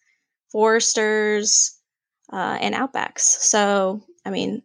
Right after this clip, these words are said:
going forward, the, the plan is to have, like, the W R X on there and the Ascent. Um, pretty much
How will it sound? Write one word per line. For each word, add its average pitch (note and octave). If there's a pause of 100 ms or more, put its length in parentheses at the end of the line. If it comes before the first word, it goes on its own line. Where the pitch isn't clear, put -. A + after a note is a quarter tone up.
(260)
going G#3+
forward, G#3
the, G3
the F#3+
plan A3+
is G3+
to -
have, G3+
like, G#3
the G3
W G3+
R G3+
X G3+
on G3+
there F#3+
and F#3+ (520)
the F#3+
Ascent. G#3+ (800)
Um, F#3+
pretty B3+
much A3+